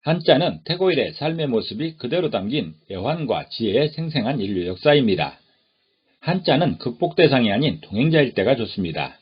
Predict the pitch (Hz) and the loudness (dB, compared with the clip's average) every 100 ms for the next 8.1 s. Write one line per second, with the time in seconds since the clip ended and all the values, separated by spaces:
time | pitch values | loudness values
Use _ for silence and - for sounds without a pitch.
0 | _ _ _ _ _ _ 110 127 110 143 | _ _ _ _ _ _ 6 6 6 4
1 | 151 - 113 156 175 127 78 - 127 165 | 0 -4 -10 -2 0 0 -2 -4 -2 -2
2 | - 117 110 101 139 - 98 101 101 - | -2 -4 -2 0 0 -4 -6 -2 -2 -4
3 | 90 - 95 80 67 _ _ _ _ _ | -8 -6 -6 -6 -10 _ _ _ _ _
4 | _ _ _ _ _ - 147 160 95 82 | _ _ _ _ _ 2 4 4 -4 -6
5 | 120 151 139 117 101 104 95 117 151 78 | 0 2 2 0 -6 -8 -8 -8 -8 -10
6 | 87 147 - 175 117 117 110 98 - 87 | -8 -10 -10 -14 -10 -6 -6 -6 -12 -14
7 | 76 65 - _ _ _ _ _ 104 135 | -14 -16 -20 _ _ _ _ _ -6 -6